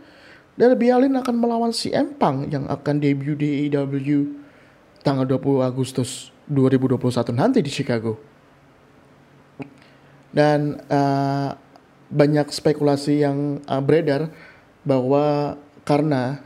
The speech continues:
eh, C M Punk sendiri bakal debut, ini akan memecahkan rekor penonton gitu, penonton yang, eh, tune in di T V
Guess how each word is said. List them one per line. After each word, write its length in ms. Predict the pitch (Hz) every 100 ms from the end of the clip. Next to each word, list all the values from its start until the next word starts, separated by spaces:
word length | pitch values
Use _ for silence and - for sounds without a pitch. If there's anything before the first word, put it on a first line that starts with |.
| -
eh, 560 | 139 131 131 127 127 123 127 - _ - - - - _ -
C 240 | - 156
M 80 | 147
Punk 160 | 147 151
sendiri 160 | 151 139
bakal 240 | 139 135
debut, 480 | 131 139 139 147 156 -
ini 240 | 147 151
akan 640 | - 135 139 139 139 123 -
memecahkan 800 | 135 139 135 139 131 - 135 131
rekor 560 | 131 - 139 135 131 - - - - _ -
penonton 800 | 156 151 147 147 131 113 131 -
gitu, 480 | 131 127 - 117 -
penonton 480 | 135 131 131 131
yang, 400 | 135 135 131 131 131 -
eh, 240 | 135 127 127 -
tune 240 | 160 160
in 320 | 156 165 160 147
di 80 |
T 160 | 147 165
V 320 | 165 185 220